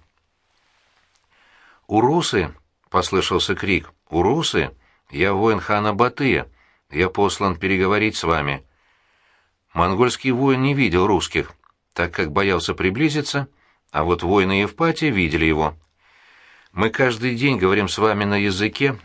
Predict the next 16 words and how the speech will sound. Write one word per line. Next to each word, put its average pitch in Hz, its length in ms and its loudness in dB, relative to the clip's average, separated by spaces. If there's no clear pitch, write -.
наиболее 107 540 2
вам 104 220 2
понятном, 78 640 -2
на 76 120 -6
языке 92 440 0
оружия», — 107 480 -2
крикнул 85 580 -2
боярин 80 400 0
Евпатий. 82 640 -2
Я 107 320 -2
хочу 131 420 -2
говорить 113 380 4
с 104 60 -6
богатырем 107 640 0
Евпатом 123 640 0
Калавратом. 101 720 0